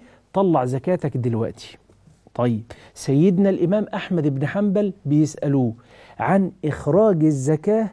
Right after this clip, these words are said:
تباعًا مقسطة، يعني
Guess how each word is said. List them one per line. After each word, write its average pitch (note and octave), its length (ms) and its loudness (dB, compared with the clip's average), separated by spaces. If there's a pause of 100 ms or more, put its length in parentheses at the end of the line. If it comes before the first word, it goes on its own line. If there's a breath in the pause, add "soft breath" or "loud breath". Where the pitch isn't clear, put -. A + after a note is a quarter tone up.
(1000)
تباعًا B2+ 840 4 (720)
مقسطة، D3 760 -4
يعني G2+ 420 -6